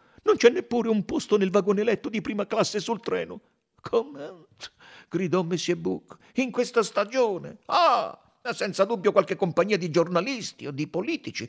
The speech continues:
«Oh, no, io non so, signore», disse il portiere. «Ma così stanno le cose». «Bene, bene», Monsieur Buck si rivolse a Poirot. «Non tema, amico mio, troveremo qualcosa. C'è sempre uno scompartimento,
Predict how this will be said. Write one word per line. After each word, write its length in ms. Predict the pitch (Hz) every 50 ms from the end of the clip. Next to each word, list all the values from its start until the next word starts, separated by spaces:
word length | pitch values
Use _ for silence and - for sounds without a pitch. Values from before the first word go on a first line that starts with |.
| - -
«Oh, 120 | - 269 226
no, 120 | 247 226
io 140 | 202 214 226
non 280 | 185 165 175 180 185 180
so, 200 | - - - 165
signore», 500 | - - 190 165 170 185 175 180 175 160 - - - _
disse 280 | - 120 101 - -
il 80 | 117 -
portiere. 600 | - 104 - - - - 73 - - - - - _ _ _ _ _ _
«Ma 120 | - 269 -
così 260 | - 247 233 277 233
stanno 300 | - - 196 196 185 196
le 140 | 208 208 208
cose». 380 | - 233 220 170 - - - _ _ _ _ _ _ _ _ _ _ _ _ _ _ _ _
«Bene, 520 | - 113 117 - 92 73 65 62 64 58 -
bene», 460 | - - - - - 67 - - - - - - -
Monsieur 340 | 87 85 76 - - 76 65
Buck 300 | 71 92 92 - - - -
si 140 | - - -
rivolse 460 | 76 71 67 - - - - - - -
a 120 | - -
Poirot. 500 | - - - - 71 - - 76 - - _ _ _
«Non 360 | - 190 117 110 98 87 -
tema, 340 | - - - 78 64 58 -
amico 360 | 71 76 80 71 - - -
mio, 260 | - 85 95 82 - - - - _
troveremo 720 | - - - 123 92 87 87 90 85 101 98 80 76 73
qualcosa. 580 | - - 85 76 - - - - 98 - - -
C'è 140 | - - -
sempre 380 | - - - 262 226 - -
uno 120 | 120 123 113
scompartimento, 1000 | - - 127 113 - 110 - - - 110 104 98 82 - - _ - - -